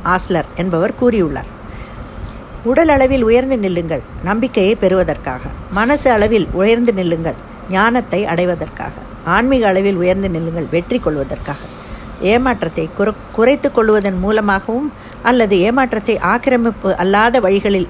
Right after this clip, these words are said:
திருப்புவதன் மூலமாகவும் மிகுதியான பலன்களை பெற முடியும். கல்லிலிருந்து சிலையை வடிக்கும் சிற்பி கல்லை உளியால் அடித்து அடித்துதான் சிலை செதுக்கி வடிப்பார்.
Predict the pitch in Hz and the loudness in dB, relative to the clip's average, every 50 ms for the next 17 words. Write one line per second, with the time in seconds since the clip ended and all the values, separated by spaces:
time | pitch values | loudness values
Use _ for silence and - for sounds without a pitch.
0 | - - 240 240 233 247 226 214 190 190 185 175 170 180 190 196 190 180 170 170 | 0 0 0 0 2 2 2 2 2 0 -2 -2 -2 -2 -2 0 0 0 -2 -2
1 | 170 - 175 170 214 269 277 - - - - - - - 180 214 202 226 220 220 | -2 -2 -2 -2 -2 -4 -6 -8 -12 -18 -18 -10 -6 -4 -2 0 2 2 2 2
2 | 233 247 277 262 196 180 185 185 180 175 165 170 208 - - 180 165 190 190 175 | 2 0 0 0 0 0 0 0 -2 0 0 0 0 0 0 0 2 2 2 0
3 | 156 139 139 143 - - - - - - - - - - - - - - - - | -2 -4 -6 -8 -10 -14 -14 -12 -12 -12 -12 -14 -16 -16 -16 -18 -18 -18 -18 -18
4 | - - - 262 269 294 311 330 302 285 277 277 269 269 262 - 254 233 254 269 | -12 -2 2 4 4 4 4 4 4 4 4 4 2 2 2 2 2 4 4 6
5 | 262 247 220 202 202 208 208 - 202 190 - - 233 233 - 247 202 - - - | 6 6 6 4 2 0 -2 -4 -6 -4 0 0 0 0 0 -2 -2 -2 -2 -6
6 | - - - - 214 233 247 247 220 180 - - 190 208 214 220 214 190 165 160 | -18 -10 -4 -2 0 2 4 4 4 2 0 -2 -2 0 2 4 4 2 2 -2
7 | - - - - - - 185 220 240 294 269 - - 277 240 214 240 233 - 226 | -6 -12 -18 -18 -6 -2 0 2 2 2 2 4 4 4 4 4 4 2 0 0
8 | 190 208 202 185 139 - - - 208 214 226 226 208 - 202 190 196 202 - - | 0 0 0 0 -2 -4 -4 -2 2 2 2 2 2 2 0 0 0 -2 -2 0
9 | 254 196 170 175 170 - - 139 - | 2 2 2 2 0 -2 -4 -6 -6